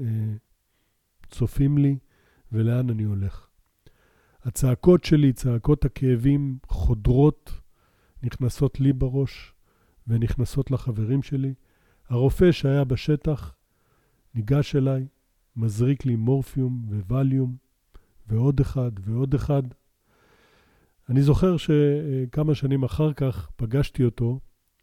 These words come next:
והוא אמר לי שהדבר הכי מפתיע היה איך, אה, ה-,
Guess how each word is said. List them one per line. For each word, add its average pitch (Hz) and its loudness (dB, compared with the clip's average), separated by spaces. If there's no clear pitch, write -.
והוא 113 0
אמר 143 0
לי 143 0
שהדבר 120 -4
הכי 156 -2
מפתיע 143 2
היה 131 0
איך, 135 -4
אה, 117 -2
ה-, 113 -4